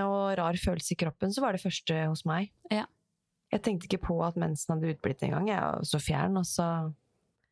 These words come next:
Speaker 1: Ja, var det egentlig venninnen min som sa, "Du er klar over, det var en, ja, en treningsøkt jeg var på, hvor jeg var så kvalm
Speaker 2: Mm.
Speaker 1: at jeg ikke klarte å gjennomføre.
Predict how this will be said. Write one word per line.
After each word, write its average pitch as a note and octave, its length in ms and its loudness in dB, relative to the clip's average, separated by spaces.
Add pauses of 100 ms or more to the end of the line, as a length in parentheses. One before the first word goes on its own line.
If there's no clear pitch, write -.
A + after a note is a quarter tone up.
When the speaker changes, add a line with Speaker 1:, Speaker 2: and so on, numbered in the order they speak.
(600)
Speaker 1:
Ja, A3 140 0 (540)
var G3 160 2
det F#3 100 2
egentlig F#3 240 0
venninnen F3 320 2
min E3 160 0
som G#3 100 0
sa, F#3 140 2
"Du E3 140 0
er E3+ 40 0
klar E3 240 0
over, F3 680 0 (540)
det F#3+ 100 -2
var F3 100 2
en, E3+ 260 0
ja, F#3 220 2
en F#3 140 2
treningsøkt E3 460 0
jeg D#3+ 120 2
var D#3 100 0
på, G3 100 0
hvor G3 80 0
jeg E3+ 80 2
var E3 100 0
så G3 120 0
kvalm F#3+ 180 0
Speaker 2:
Mm. E3 40 0
Speaker 1:
at D#3+ 80 -2
jeg E3+ 80 -6
ikke E3 160 0
klarte D#3+ 160 -2
å E3 80 0
gjennomføre. D3 500 0